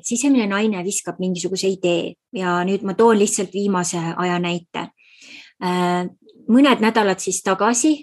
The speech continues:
tuli lihtsalt ühelt, äh, kliendilt, äh, idee, et Kristal, sul oli hästi lahe,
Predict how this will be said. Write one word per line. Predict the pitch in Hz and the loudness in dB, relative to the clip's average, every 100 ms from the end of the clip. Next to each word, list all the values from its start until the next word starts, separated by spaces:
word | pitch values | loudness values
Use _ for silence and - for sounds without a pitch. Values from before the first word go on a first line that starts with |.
| _ 214 | _ 2
tuli | 220 214 202 | 4 4 2
lihtsalt | 196 - 190 - 214 | -2 -6 -8 -4 -2
ühelt, | 214 202 - 185 | 0 -2 -4 -4
äh, | 180 180 175 - | -2 -2 -4 0
kliendilt, | 196 196 196 202 185 - | 2 2 2 0 -2 -6
äh, | 180 175 180 | -4 -2 -2
idee, | 190 294 285 277 _ _ _ - | 4 6 6 2 _ _ _ -10
et | 196 - | -6 0
Kristal, | 220 214 214 190 | 0 0 -2 -2
sul | 190 | -2
oli | 190 185 | 0 2
hästi | 190 196 - 190 | 0 -2 -2 0
lahe, | 185 185 | 0 2